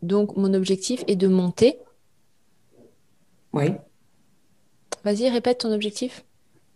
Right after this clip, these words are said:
Speaker 2: Sauf que, ouais, alors, mon objectif est de monter, euh, un, un opéra sur, euh, l'Afrique centrale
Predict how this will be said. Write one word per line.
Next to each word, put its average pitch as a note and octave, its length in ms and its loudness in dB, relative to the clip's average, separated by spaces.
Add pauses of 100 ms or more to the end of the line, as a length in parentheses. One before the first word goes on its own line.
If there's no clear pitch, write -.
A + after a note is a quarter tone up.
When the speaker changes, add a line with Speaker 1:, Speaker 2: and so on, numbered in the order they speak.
(480)
Speaker 2:
Sauf - 220 4
que, - 80 -10 (120)
ouais, C#3+ 120 2 (140)
alors, C#3 300 0
mon E3+ 220 8
objectif G3+ 640 8
est E3+ 80 8
de D#3+ 140 4
monter, F#3+ 840 8 (840)
euh, C#3+ 400 2
un, D#3 440 -2
un D3+ 280 6
opéra E3+ 840 6 (680)
sur, E3+ 340 4
euh, D#3+ 220 8
l'Afrique E3 720 2
centrale G#3 800 4